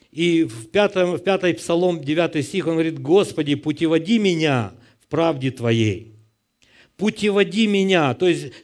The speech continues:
ты иди впереди и показывай мне путь, будь моим путеводителем, чтобы я мог следовать за тобой. Он говорит: «Путеводи меня в правде Твоей». Он говорит:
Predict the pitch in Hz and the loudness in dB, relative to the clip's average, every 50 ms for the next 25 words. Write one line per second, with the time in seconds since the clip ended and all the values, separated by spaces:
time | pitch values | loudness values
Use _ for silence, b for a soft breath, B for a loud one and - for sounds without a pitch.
0 | B - 240 254 233 - 196 208 180 202 226 190 135 - 190 190 180 185 185 160 | B 0 0 0 2 2 0 -2 2 2 2 0 0 -2 -4 -2 0 0 -2 -4
1 | 156 208 262 277 240 185 160 - 165 175 - 170 160 165 - 226 233 233 190 202 | -2 2 4 4 6 4 2 0 -2 -2 0 0 -2 -2 0 -2 0 0 -2 -2
2 | 208 208 202 196 196 202 208 202 196 202 - 196 196 165 135 113 - - B B | -2 0 0 0 0 0 0 0 -2 -2 -2 -2 -2 0 -2 -2 -4 -8 B B
3 | B B B B 131 156 226 247 247 208 214 208 214 220 226 220 208 - - _ | B B B B -6 -2 -2 -2 -2 0 0 2 2 4 2 2 0 -4 -12 _
4 | _ - 185 226 220 - 214 208 196 202 190 165 156 190 220 202 - - 175 170 | _ -4 -2 -2 -2 2 0 2 2 2 0 0 0 0 0 0 0 0 -2 0
5 | 165 165 160 156 135 117 107 101 - - _ _ _ _ _ _ _ _ _ _ | 0 2 2 2 2 0 -2 -6 -10 -18 _ _ _ _ _ _ _ _ _ _
6 | _ _ _ _ _ _ _ _ b b b - - 202 170 196 208 185 170 202 | _ _ _ _ _ _ _ _ b b b 0 0 0 2 4 2 4 4 4
7 | 214 233 240 226 202 196 196 208 220 214 - - - 175 180 190 208 220 202 214 | 4 4 2 2 2 2 2 2 2 2 0 -2 -4 -2 4 4 4 4 4 2
8 | 202 202 190 151 156 196 190 190 196 190 175 160 170 170 151 127 113 104 - - | 0 0 -2 0 2 0 0 2 0 -2 -2 2 2 2 4 2 2 -2 -6 -14
9 | - _ _ _ _ _ _ _ _ _ _ _ _ _ _ _ _ _ _ _ | -20 _ _ _ _ _ _ _ _ _ _ _ _ _ _ _ _ _ _ _
10 | _ _ _ _ _ _ - 170 185 208 202 - - - 220 214 - 220 208 214 | _ _ _ _ _ _ -2 0 0 0 0 -2 -2 -4 -4 -2 0 0 4 4
11 | 220 214 214 240 254 240 240 226 226 220 226 233 - 202 214 214 196 175 196 190 | 4 4 4 2 2 4 4 4 2 2 0 -2 0 0 2 2 0 0 -4 -4
12 | 196 175 180 175 165 156 139 135 139 165 180 185 196 196 196 | -2 -2 0 2 2 2 2 0 -2 -4 -2 -2 -2 -2 -4